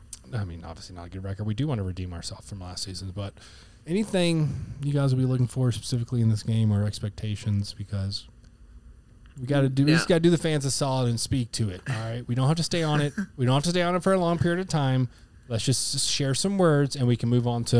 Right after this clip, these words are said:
Speaker 1: a little bit more fun extracurricular M L S activities.
Speaker 2: Yeah, um, Austin, I mean, they've played well lately,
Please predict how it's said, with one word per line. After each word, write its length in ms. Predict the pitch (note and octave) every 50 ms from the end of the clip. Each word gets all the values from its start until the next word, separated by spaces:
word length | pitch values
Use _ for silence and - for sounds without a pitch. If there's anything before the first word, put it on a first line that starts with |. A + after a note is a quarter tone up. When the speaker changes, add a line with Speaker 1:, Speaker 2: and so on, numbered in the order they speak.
| A2+ A2
Speaker 1:
a 20 |
little 220 | A2 A2+ A2+ A2+ A2
bit 80 | A#2 A2+
more 180 | A2+ A#2 A2+
fun 280 | G2+ - - B2 A2+ A2+
extracurricular 1080 | A2+ A2 G#2 - - - B2+ A2+ - - A#2+ A2+ A2+ G#2+ - - - A#2 A2 A2 A2 A#2
M 160 | A#2 A2+ A2+
L 200 | A2 G#2+ A#2 A2+
S 200 | G#2+ G#2 - -
activities. 720 | G2+ - - - - F2 E2 F2+ F#2 - - - - - - - - - - - - - - - - - - - - - - -
Speaker 2:
Yeah, 360 | D#3+ D3 C3 B2 A#2+ A#2+ A2+ - D#2+
um, 560 | A#2+ C3 C3 B2+ B2 A#2 A2 G#2 G2 - - - -
Austin, 560 | - A#2+ G#3+ A3+ - - A3+ F3+ C#3+ C#3 C#3+ - -
I 80 | C3 C3
mean, 340 | B2+ B2 A#2+ A2+ A2+ G2+
they've 180 | - B2 A#2 B2
played 180 | - C3+ A#2 A2
well 340 | G#2 G#2 G2 F#2 G2 F#2+
lately, 420 | - - - - - - - -